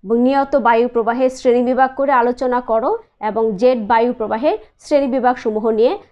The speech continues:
আলোচনা করো। তো প্রিয় শিক্ষার্থীরা, আশা করি আমার এই, এ, আলোচনার মাধ্যমে তোমরা যারা ক্লাস করতে পারোনি, এ, যেহেতু আমি এই ক্লাসগুলি আবার তোমাদের, এ, রিভিউ করছি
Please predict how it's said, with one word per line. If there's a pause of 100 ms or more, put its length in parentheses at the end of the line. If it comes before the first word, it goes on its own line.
(100)
আলোচনা
করো। (720)
তো
প্রিয়
শিক্ষার্থীরা,
আশা
করি
আমার
এই, (280)
এ,
আলোচনার
মাধ্যমে (280)
তোমরা
যারা (200)
ক্লাস
করতে
পারোনি, (300)
এ,
যেহেতু
আমি
এই
ক্লাসগুলি
আবার
তোমাদের,
এ,
রিভিউ
করছি